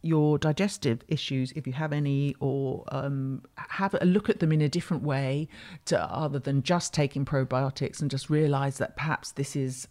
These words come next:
um, emotionally I'm going for this rather than I'm changing this up. Emotionally I am,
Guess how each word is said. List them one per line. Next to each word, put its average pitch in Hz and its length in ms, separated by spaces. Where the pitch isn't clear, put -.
um, 131 440
emotionally 147 640
I'm 131 420
going 135 280
for 120 100
this 117 320
rather 135 280
than 123 360
I'm 139 140
changing 135 540
this 123 240
up. 117 180
Emotionally 147 720
I 131 180
am, 135 340